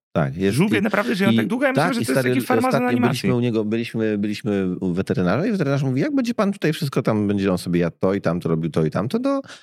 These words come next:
Speaker 1: jeszcze pewnie tyle pożyje. Mówię, "Nie wiesz, <laughs> w ogóle co za". No naprawdę jest, jest twardzielem.
Speaker 2: A
Speaker 1: Jest
Speaker 2: ja-, jak duży jest?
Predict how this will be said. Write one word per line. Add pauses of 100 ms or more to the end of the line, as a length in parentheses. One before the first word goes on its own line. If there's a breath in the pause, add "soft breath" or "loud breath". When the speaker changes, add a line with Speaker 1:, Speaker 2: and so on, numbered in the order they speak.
(200 loud breath)
Speaker 1:
jeszcze
pewnie
tyle
pożyje.
Mówię,
"Nie (340)
wiesz,
<laughs>
w
ogóle
co (140)
za". (440 loud breath)
No
naprawdę
jest,
jest
twardzielem.
Speaker 2:
A
Speaker 1:
Jest
Speaker 2:
ja-,
jak
duży
jest?